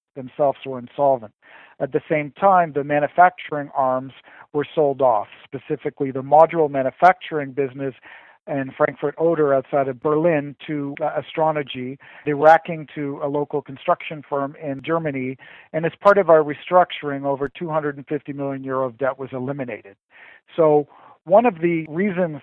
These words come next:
for the success, and I'll get into more specifics shortly, relates to the restructuring. So we eliminate debt, and now we're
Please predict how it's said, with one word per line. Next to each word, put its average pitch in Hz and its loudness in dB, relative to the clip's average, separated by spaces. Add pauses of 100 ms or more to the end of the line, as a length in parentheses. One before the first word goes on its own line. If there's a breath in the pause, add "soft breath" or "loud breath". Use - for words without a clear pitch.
(160)
for 143 2
the 139 -6
success, 151 4 (100)
and 143 -8
I'll 139 0
get 151 2
into 143 -8
more 135 -4
specifics - -10
shortly, 175 2 (240 loud breath)
relates 185 2 (300)
to 160 -2
the 156 -6
restructuring. 147 0
So 156 -8
we 151 -4
eliminate 180 0
debt, 135 2
and 147 -10
now 143 0
we're 135 -6